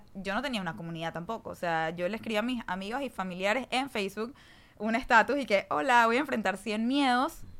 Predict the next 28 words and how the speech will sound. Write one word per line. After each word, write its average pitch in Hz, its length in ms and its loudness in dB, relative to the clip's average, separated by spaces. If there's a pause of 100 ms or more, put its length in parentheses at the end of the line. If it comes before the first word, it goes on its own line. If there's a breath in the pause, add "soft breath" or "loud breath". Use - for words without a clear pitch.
la 190 120 -2
mayoría 185 340 0
que 233 60 -4
están 190 200 -2
aquí 214 260 -8 (100)
es 202 120 -6
porque 196 180 -4
me 233 100 -2
conocen, 247 440 0 (460 soft breath)
eh, 208 160 2
y 196 40 0
saben 233 220 4
que 202 80 0
soy 202 140 0
una 220 120 4
persona 180 260 -2
muy 185 160 -2
miedosa, 208 480 2
creo 175 160 -2
que 180 120 0
todo - 160 2
el 185 80 2
que 202 80 0
me 208 100 -2
conoce 165 340 -2
lo 165 160 -2
puede 180 580 0
certificar. 185 600 0